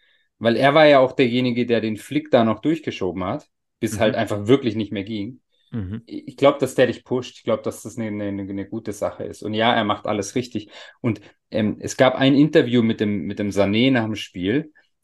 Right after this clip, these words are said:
Speaker 1: ähm, wo er so lacht und dann sagt, „Hey, ich meine, der neue Trainer hat ja auch nicht viel zu verlieren.“ Das sehe ich komplett anders. Weil seit dem Frankreich-Spiel hat der neue Trainer wieder sehr, sehr viel zu verlieren, weil's ab der ersten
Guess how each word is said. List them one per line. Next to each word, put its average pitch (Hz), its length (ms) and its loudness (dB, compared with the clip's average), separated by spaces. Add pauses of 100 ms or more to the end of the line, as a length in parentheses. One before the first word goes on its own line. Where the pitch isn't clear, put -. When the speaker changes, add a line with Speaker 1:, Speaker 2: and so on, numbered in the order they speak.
(140)
Speaker 1:
ähm, 104 440 -4
wo 117 200 2
er 113 140 6
so 113 140 0
lacht 113 460 2
und 120 140 -2
dann 120 160 2
sagt, 117 340 4
„Hey, 127 200 4
ich 131 100 -14
meine, 120 180 2
der 120 40 0
neue 123 180 0
Trainer 127 280 -2
hat 123 100 0
ja 120 100 2
auch 120 40 -2
nicht 120 180 -10
viel 135 120 -8
zu 120 120 -18
verlieren.“ 135 320 0 (300)
Das 135 160 -6
sehe 165 100 2
ich 151 100 -2
komplett 123 400 -2
anders. 110 460 -8 (320)
Weil 127 300 4 (640)
seit 151 260 4
dem 139 120 2
Frankreich-Spiel 156 600 2
hat 131 140 4
der 127 80 6
neue 139 260 2
Trainer 135 320 -2
wieder 113 180 -2
sehr, 139 280 -2
sehr 139 160 -4
viel 156 160 -10
zu 131 120 -18
verlieren, 110 300 -6
weil's 123 280 4 (640)
ab - 240 -4
der 147 260 4
ersten 175 560 0